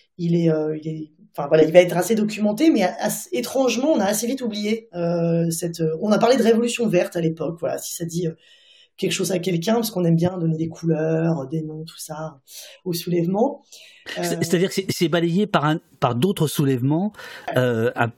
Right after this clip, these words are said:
Speaker 2: un peu plus, un peu plus au nord, euh, ce qu'on a appelé le printemps arabe, en fait,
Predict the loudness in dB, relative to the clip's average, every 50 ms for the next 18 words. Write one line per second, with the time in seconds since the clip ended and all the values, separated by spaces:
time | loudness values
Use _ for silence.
0 | -6 -4 -4 -2 0 -2 -2 -2 0 0 2 2 2 0 0 -2 -2 -4 -2 0
1 | 0 0 2 2 2 2 2 0 0 0 0 0 0 0 0 0 0 0 2 2
2 | 0 0 0 0 0 0 0 0 -2 -2 0 0 0 0 0 0 0 0 0 -2
3 | -4 -6 -8 _ _ -4 -2 -2 -2 -2 -4 -4